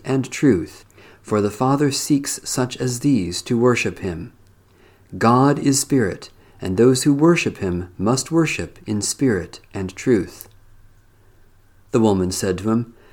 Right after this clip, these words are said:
"I know that Messiah is coming," who is called Christ. "When he comes, he will proclaim all things to us." Jesus said to her, "I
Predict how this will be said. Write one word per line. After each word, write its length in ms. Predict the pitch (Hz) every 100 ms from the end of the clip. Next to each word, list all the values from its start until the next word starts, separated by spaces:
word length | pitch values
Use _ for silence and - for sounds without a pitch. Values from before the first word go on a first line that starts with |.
| _ -
"I 180 | 143 185
know 220 | 180 180
that 180 | 165 -
Messiah 560 | 139 - 185 202 170 -
is 200 | 98 -
coming," 540 | - 87 92 143 147 - _ -
who 160 | 101
is 100 | 92
called 400 | - 95 82 85
Christ. 640 | - 135 101 95 - - - - _ _ _ - -
"When 200 | 123 135
he 160 | 151 196
comes, 540 | 190 110 113 151 -
he 180 | - 151
will 140 | 165
proclaim 500 | 165 170 - 160 160
all 260 | 170 151 180
things 440 | 180 190 202 185
to 200 | - 92
us." 380 | 85 - - - - _ _ _ _ _ _ _ _ _ _
Jesus 540 | - 104 87 87 - -
said 300 | - 101 92
to 120 | 101
her, 220 | 92 90 - _ _ _ _ _
"I 520 | - 117 127 147 151